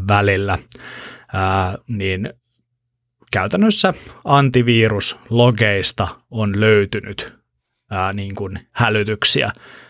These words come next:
tämän kehittyneen uhkaryhmän toimintaan liittyen. Nämä hälytykset on esimerkiksi tullut, ää, salasanan dumppausohjelmistoista, esimerkiksi Mimicatsista tai Procdumpista,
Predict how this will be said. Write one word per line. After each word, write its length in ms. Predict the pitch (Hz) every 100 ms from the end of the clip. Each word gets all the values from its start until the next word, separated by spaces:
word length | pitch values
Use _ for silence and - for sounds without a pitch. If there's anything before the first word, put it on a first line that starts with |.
| _
tämän 300 | 101 98 98 - -
kehittyneen 720 | 151 143 131 - 110 104 104
uhkaryhmän 800 | 120 107 - 101 104 98 104 95
toimintaan 720 | 101 98 95 95 98 - 90 90
liittyen. 720 | 101 98 95 _ 110 98 92 - - - -
Nämä 100 | 101
hälytykset 400 | 98 104 - 170
on 100 | 147
esimerkiksi 560 | 139 127 113 110 - -
tullut, 400 | 110 104 101 -
ää, 300 | 117 101 98
salasanan 580 | 95 104 101 101 101 95
dumppausohjelmistoista, 1600 | 95 92 - 101 95 98 90 95 95 98 - - 95 92 - 92
esimerkiksi 600 | - 90 87 92 - 110
Mimicatsista 800 | 139 143 127 123 - 110 -
tai 220 | 107 107 98
Procdumpista, 920 | 101 98 - 98 92 98 90 -